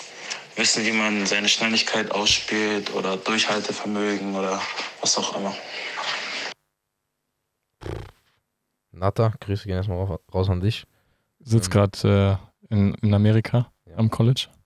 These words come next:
Speaker 2: Safe. Wünsche ihm auch viel Glück auf jeden Fall, wenn er das hört.
Speaker 3: Ist, <clears throat> er ist auch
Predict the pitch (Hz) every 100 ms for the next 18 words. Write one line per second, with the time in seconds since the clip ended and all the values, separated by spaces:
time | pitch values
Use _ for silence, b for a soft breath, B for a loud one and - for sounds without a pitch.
0 | _ _ _ - 90 87 _ _ _ -
1 | 90 - 87 - 85 95 92 - 87 -
2 | 87 87 87 - 92 101 _ _ _ -
3 | - - - 190 - - 143 107 104 107